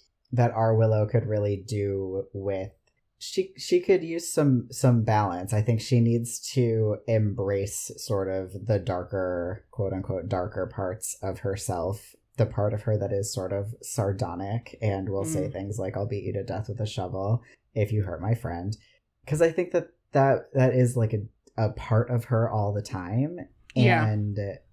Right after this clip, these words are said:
Speaker 1: I think that a lot of things that happen later in the series could probably be avoided if she didn't try so hard to be good and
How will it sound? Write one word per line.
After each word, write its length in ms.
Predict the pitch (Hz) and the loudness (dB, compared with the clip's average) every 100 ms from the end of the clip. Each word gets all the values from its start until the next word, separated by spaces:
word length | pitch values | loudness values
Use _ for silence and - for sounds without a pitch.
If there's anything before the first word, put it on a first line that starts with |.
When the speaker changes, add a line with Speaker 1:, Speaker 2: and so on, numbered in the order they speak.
| _ _ | _ _
Speaker 1:
I 120 | - 117 | 0 2
think 400 | 120 110 110 - | 4 0 -2 -8
that 360 | 110 110 104 104 | -2 0 2 2
a 40 | |
lot 240 | 104 101 | 0 2
of 120 | 104 104 | 0 0
things 240 | 107 101 | 0 0
that 120 | 101 | 0
happen 340 | 101 101 104 98 | -2 -2 -4 -4
later 260 | 95 98 98 | -4 -2 -4
in 80 | |
the 80 | 98 | -4
series 400 | 104 98 98 104 | -6 -4 -2 -2
could 140 | 104 104 | -2 -4
probably 440 | 95 98 101 110 | -2 -4 -4 -4
be 140 | 110 104 | -4 -4
avoided 680 | 113 113 98 113 127 151 | -6 -4 -4 -2 0 0
if 280 | - 110 104 | -2 -2 -2
she 960 | - - - 110 104 101 101 98 101 98 _ _ 113 | -6 -10 -4 -2 0 -2 -2 -4 -4 -6 _ _ -2
didn't 360 | 110 101 101 95 | 2 4 2 -2
try 260 | - 95 | -4 -2
so 220 | 95 110 95 | -2 -2 -2
hard 380 | 90 90 98 | -2 -4 -4
to 100 | - | -4
be 540 | 104 - 98 95 92 104 - _ _ _ _ _ 117 | -4 -4 -6 -6 -6 -6 -8 _ _ _ _ _ -4
good 520 | 95 101 98 101 117 - _ - | 0 2 2 2 2 -2 _ -4
and 580 | 107 101 101 85 87 | 0 0 -2 -4 -6